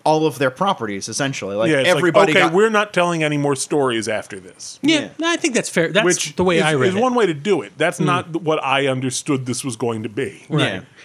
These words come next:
Speaker 3: And I think that's fair enough as a, what we t-, talked about, the death of Daredevil the other week. Spoiler alert. Actually, no spoiler. We're,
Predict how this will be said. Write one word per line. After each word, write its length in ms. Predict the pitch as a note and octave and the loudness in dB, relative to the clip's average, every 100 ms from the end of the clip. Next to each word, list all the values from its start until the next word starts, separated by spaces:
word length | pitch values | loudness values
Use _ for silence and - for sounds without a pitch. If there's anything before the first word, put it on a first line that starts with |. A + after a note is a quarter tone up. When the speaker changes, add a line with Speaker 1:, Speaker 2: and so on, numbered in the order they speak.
| - - | -10 -2
Speaker 3:
And 80 | |
I 60 | A#3+ | 0
think 180 | A#3 A#3+ | 2 0
that's 180 | A#3 - | -2 -4
fair 320 | - A3 G3 | -2 0 2
enough 320 | F3+ E3+ - | 0 -2 -4
as 300 | D#3+ E3 C#3 | -4 -2 0
a, 140 | D3 C#3+ | 0 0
what 180 | C#3+ | -2
we 100 | C#3+ | -2
t-, 140 | C3 - | -2 -6
talked 300 | - C#3+ - | -4 -2 0
about, 280 | C3+ B2+ A#2 | 0 0 -2
the 160 | A#2+ | -4
death 240 | A2+ C3 - | -2 -4 -4
of 120 | A2 | -2
Daredevil 400 | D3+ D3+ C3+ B2 | 0 0 0 0
the 80 | B2+ | -2
other 120 | B2 | 0
week. 220 | C3 B2+ | 0 0
Spoiler 460 | - - A#2+ A#2 A#2 | -4 -4 -2 -2 -2
alert. 240 | A#2 A#2 | -2 -4
Actually, 220 | D#3 - B2+ | -4 -4 -4
no 80 | A#2 | -4
spoiler. 380 | - G2+ E2 B2 | -8 -12 -12 -8
We're, 140 | C3 | -8